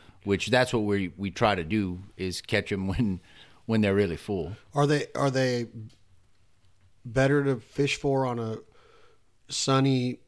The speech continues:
Speaker 2: still water day as opposed to a day with that high wind and that storm coming in, or that big, they said that rain's coming in. I heard some light thunder, and,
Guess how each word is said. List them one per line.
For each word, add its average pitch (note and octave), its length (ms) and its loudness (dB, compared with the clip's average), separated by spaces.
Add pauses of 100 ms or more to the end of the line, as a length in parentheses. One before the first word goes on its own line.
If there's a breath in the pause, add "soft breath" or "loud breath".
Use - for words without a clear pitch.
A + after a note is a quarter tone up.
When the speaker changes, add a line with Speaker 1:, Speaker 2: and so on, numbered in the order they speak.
Speaker 2:
still C3+ 380 2
water B2 320 2
day C3+ 220 2
as B2 120 0
opposed B2 300 0
to A#2+ 60 -4
a - 20 -4
day B2 200 2
with B2 120 -2
that A2+ 160 -4
high B2 200 2
wind B2+ 280 2
and B2 100 0
that A2 120 -4
storm B2+ 320 0
coming C#3 260 0
in, C#3 160 2
or B2 40 0
that A2+ 180 -4
big, B2 140 -4
they A#2 140 0
said C3+ 260 0
that A2+ 120 -8
rain's B2 280 -4
coming B2 240 -2
in. B2 60 -2
I A2+ 80 -4
heard A#2+ 180 -4
some A#2 140 -8
light A2+ 240 -8
thunder, A#2+ 400 -4
and, G#2 180 -6